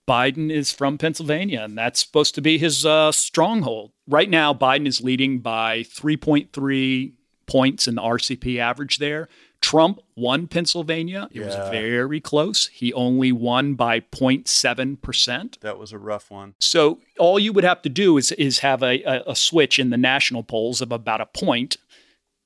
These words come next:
Speaker 1: toward the Democrats, and that, and that should cause Pennsylvania to flip back blue. You, you did some, uh, some canvassing in Scranton, right, David?
Speaker 2: In two thousand eight, I went to Wilkes-Barre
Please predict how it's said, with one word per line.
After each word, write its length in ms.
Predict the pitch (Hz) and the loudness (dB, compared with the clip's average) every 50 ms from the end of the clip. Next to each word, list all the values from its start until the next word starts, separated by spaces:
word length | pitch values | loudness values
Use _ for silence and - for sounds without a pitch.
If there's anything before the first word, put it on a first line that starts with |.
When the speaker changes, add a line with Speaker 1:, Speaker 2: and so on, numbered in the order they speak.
| _ _ _ _ _ _ _ _ _ _ _ _ | _ _ _ _ _ _ _ _ _ _ _ _
Speaker 1:
toward 540 | - - 143 139 127 123 120 117 117 117 - - - | -4 0 2 4 4 4 2 0 -4 -8 -12 -16 -16
the 180 | 156 120 135 | -12 -10 -6
Democrats, 680 | 117 - 165 170 147 - - 107 107 113 135 - - - | -2 -2 -2 -2 -2 -6 -4 -4 -2 -2 -2 -2 -4 -4
and 240 | - 131 123 120 127 | -4 -4 -4 -2 -2
that, 100 | 127 131 | -2 -2
and 120 | 135 131 131 | -2 -2 -2
that 160 | 123 123 - | -2 -2 -2
should 180 | - 123 120 | -4 -6 -6
cause 400 | - - 120 107 107 107 107 - | -10 -6 -6 -4 -4 -4 -6 -8
Pennsylvania 800 | - - - 113 104 - 110 101 107 104 104 104 107 98 95 - _ _ _ | -12 -12 -10 -8 -8 -8 -8 -6 -6 -6 -6 -6 -8 -10 -10 -12 _ _ _
to 100 | - 127 | -10 -10
flip 340 | - - 120 117 107 92 _ _ _ | -10 -8 -6 -6 -8 -8 _ _ _
back 340 | 127 - 110 107 104 - _ _ _ - _ _ _ - | -10 -6 -6 -6 -6 -8 _ _ _ -20 _ _ _ -16
blue. 320 | 117 110 98 95 - - _ _ _ _ _ _ _ _ _ _ | -14 -14 -16 -18 -20 -20 _ _ _ _ _ _ _ _ _ _
You, 280 | 123 135 170 196 160 127 | -4 -2 -2 -2 -4 -4
you 200 | - 147 175 208 | -2 0 2 4
did 200 | 185 151 139 110 | 6 4 4 4
some, 300 | - - 131 120 120 123 | 2 0 2 2 2 4
uh, 480 | 120 120 120 120 117 117 117 117 117 113 - _ _ _ _ _ _ _ _ _ _ _ _ _ - | 4 4 4 4 4 4 4 4 2 0 -4 _ _ _ _ _ _ _ _ _ _ _ _ _ -4
some 200 | - - 127 123 | 0 0 0 2
canvassing 480 | - 156 190 190 131 120 - 120 107 | 2 0 0 0 0 -2 -2 -2 -4
in 80 | 104 104 | -2 -2
Scranton, 520 | - - - 117 107 - - 110 104 104 _ _ _ - | -2 -2 -2 -6 -10 -10 -10 -14 -20 -20 _ _ _ -10
right, 320 | 110 113 127 190 233 214 - _ _ - | -6 -4 -4 -4 -4 -8 -10 _ _ -4
David? 380 | 175 196 208 247 233 226 - _ _ _ _ - | -2 -2 -2 -2 -6 -10 -10 _ _ _ _ -10
Speaker 2:
In 160 | 135 139 135 | -8 -6 -6
two 240 | - - 196 196 196 | -6 -6 -6 -4 0
thousand 480 | - 180 165 165 160 156 156 147 - - | 2 2 4 2 2 -2 -4 -8 -10 -8
eight, 360 | 139 143 143 139 135 127 - _ _ _ | -8 -6 -6 -6 -8 -10 -14 _ _ _
I 60 | - 135 | 0 2
went 200 | 135 147 143 - | 2 0 -2 -2
to 120 | - 139 | -2 -2
Wilkes-Barre 800 | 131 123 131 135 135 - - - - 117 110 107 107 104 101 101 | 0 2 0 0 0 0 0 2 4 4 4 4 2 0 -4 -10